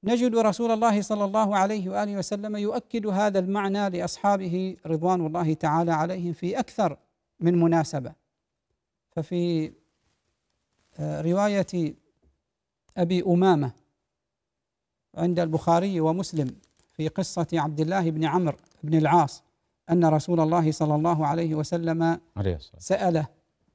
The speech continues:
Speaker 1: "ألم أخبر أنك تصوم النهار وتقوم الليل؟" فقال: "بلى يا رسول الله، إنما أردت الخير." قال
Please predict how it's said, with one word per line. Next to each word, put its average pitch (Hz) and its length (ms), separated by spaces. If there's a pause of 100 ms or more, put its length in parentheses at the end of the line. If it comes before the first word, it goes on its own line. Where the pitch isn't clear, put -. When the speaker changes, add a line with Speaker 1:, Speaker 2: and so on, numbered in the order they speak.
(140)
Speaker 1:
"ألم 185 300
أخبر 170 420 (260)
أنك 175 640 (340)
تصوم 196 440
النهار 165 680 (140)
وتقوم 165 540
الليل؟" 175 360 (100)
فقال: 208 420
"بلى 233 320
يا 180 120
رسول 156 320
الله، 139 280 (400)
إنما 180 420
أردت 190 240
الخير." 190 440 (1900)
قال 208 380